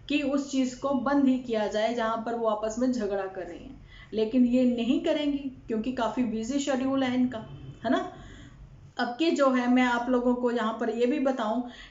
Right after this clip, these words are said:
कि यहाँ पर ये गए थे, जैसे कि branches मैंने कल भी बोला है कि open हुई हैं, तो ये उनके चेहरे सामने नहीं लाना चाहते थे कि कहीं ऐसा ना हो कि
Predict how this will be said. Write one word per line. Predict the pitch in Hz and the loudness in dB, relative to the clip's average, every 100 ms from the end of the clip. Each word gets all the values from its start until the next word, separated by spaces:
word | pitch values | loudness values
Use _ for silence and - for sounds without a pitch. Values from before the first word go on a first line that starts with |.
| - - | -8 0
कि | 294 302 285 - - 214 | 2 2 0 -6 -10 -4
यहाँ | 247 262 302 | 0 0 0
पर | 285 277 | 0 0
ये | 277 277 285 | 0 2 2
गए | 240 247 262 269 | 2 0 0 0
थे, | 262 | 0
जैसे | 240 247 262 | 0 0 -2
कि | 269 | -2
branches | 254 233 226 269 262 | 0 0 0 0 0
मैंने | 254 254 | 2 2
कल | 247 247 | 0 0
भी | 269 | 0
बोला | 247 233 | 0 0
है | 233 240 | -2 -2
कि | 269 | -2
open | 240 240 269 | -2 0 2
हुई | 254 247 262 | 2 4 2
हैं, | 240 240 | 0 0
तो | 262 | 0
ये | 254 | 4
उनके | 254 254 | 4 4
चेहरे | 254 247 220 254 | 0 0 0 -2
सामने | 254 233 247 | -2 -2 0
नहीं | 247 240 277 | 0 0 0
लाना | 247 240 | 0 -2
चाहते | 240 220 233 220 | -4 -4 -4 -4
थे | 269 285 - - - 320 | -4 -6 -12 -18 -4 -2
कि | |
कहीं | - 320 311 311 269 | 2 2 0 -2 -4
ऐसा | 262 302 285 | -2 0 2
ना | 269 | 2
हो | 247 262 | 2 0
कि | 302 | 0